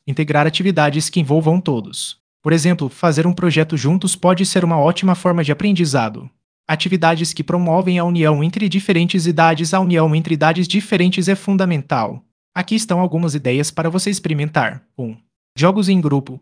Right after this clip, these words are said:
Crie jogos que incentivem a colaboração. Isso não só ensina,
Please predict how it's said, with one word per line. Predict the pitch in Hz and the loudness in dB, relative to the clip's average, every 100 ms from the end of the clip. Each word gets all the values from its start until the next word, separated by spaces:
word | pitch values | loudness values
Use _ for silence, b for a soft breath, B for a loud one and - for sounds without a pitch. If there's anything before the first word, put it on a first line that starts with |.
| _ | _
Crie | - 151 | -2 0
jogos | 185 180 175 180 | 4 2 2 -2
que | - | -2
incentivem | 165 151 - 175 165 | -2 -2 0 0 0
a | 170 | 0
colaboração. | 170 165 151 143 135 - 117 107 _ _ _ - | -2 -2 0 -2 -2 -4 -6 -10 _ _ _ -6
Isso | 170 - | -2 2
não | 190 202 | 4 4
só | - 165 | 2 2
ensina, | 170 - 147 135 139 | 0 0 -2 -2 -6